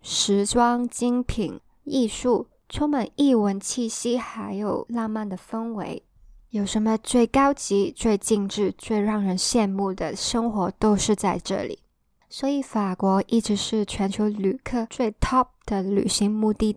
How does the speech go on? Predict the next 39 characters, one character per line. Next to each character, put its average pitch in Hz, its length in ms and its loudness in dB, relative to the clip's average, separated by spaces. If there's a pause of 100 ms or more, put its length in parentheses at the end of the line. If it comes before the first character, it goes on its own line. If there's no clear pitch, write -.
地。 - 180 0 (800)
那 269 140 -2
么 254 140 2
生 285 260 0
活 240 120 2
在 240 200 4
法 185 280 0
国 190 160 -2
的 190 140 2
人 180 280 2
呢？ 220 160 0 (340)
他 277 220 2
们 294 200 0
真 247 180 -2
的 233 120 0
有 185 140 0
过 220 240 -4
着 190 320 0
其 - 220 -2
他 226 160 -2
人 202 140 0
羡 208 220 -2
慕 202 200 -4
的 185 100 -4
那 190 200 -2
一 208 60 -2
种 185 300 -4 (460)
慵 277 240 0
懒、 196 300 -2
优 240 260 0
雅、 - 420 -4
很 247 200 -2
有 277 120 0
品 196 320 -4
味 208 140 -4
的 196 120 -4
生 254 300 -2
活 202 180 2
吗？ 190 220 -2